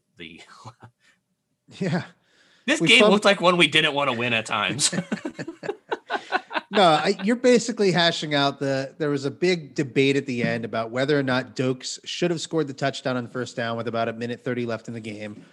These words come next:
Speaker 2: or should we have, uh, done what we did, which was just run out the clock down to two seconds and, and play it out that way. I, I'm not passionate either way. I would have leaned on the side of just go up ten.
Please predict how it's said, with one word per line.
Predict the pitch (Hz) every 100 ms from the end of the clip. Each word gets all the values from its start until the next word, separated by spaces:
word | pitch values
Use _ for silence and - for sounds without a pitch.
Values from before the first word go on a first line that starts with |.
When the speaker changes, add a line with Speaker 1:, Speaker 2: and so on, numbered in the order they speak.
| _ _ -
Speaker 2:
or | 165 165 135 139 - _ _ _ _ _
should | - - 160 151
we | 143
have, | 135 131 127 123 123 _ 135
uh, | 123 123
done | 123 127
what | 123
we | 120
did, | 113 143 123
which | 120 -
was | 120 104
just | 120 - 123
run | 123 120
out | 117 101
the |
clock | - 120 113 - -
down | 120 113 107
to |
two | 110 131
seconds | 110 - 104 - 107 104 - _ _ _ _ -
and, | 113 110 120
and | 117
play | 123 113
it |
out | 107 101
that | 110 110
way. | 113 107 101 _ _ _ -
I, | 165 190 196 190 - -
I'm | 165 175
not | 185 180 165 - - _
passionate | - 170 175 - 147 131 131
either | 123 117
way. | 110 110 110 110 -
I | 131 156
would | 175 156
have | 139 127 _ _
leaned | 123 127 143 143 135
on | 127
the | 120
side | - 117 117
of | 107
just | 127 123
go | - 117
up | 107 -
ten. | 107 95